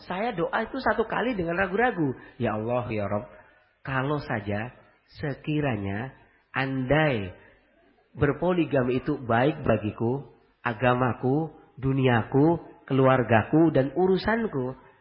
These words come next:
maka perkenankanlah,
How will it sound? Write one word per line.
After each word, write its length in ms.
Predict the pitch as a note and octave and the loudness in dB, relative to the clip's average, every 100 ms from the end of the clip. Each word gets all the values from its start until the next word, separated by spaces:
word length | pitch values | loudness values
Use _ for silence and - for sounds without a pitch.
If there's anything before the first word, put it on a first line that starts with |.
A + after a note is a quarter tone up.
| _ _ _ _ _ _ _ _ _ _ _ _ | _ _ _ _ _ _ _ _ _ _ _ _
maka 480 | G2+ G2 B2+ C3+ C3 - - _ _ _ _ | -8 -4 -2 -2 -4 -10 -20 _ _ _ _
perkenankanlah, 960 | B2 A#2 B2+ B2 A2 B2 B2 A#2+ G2+ | -10 -8 -6 -6 -4 -4 -2 -2 -2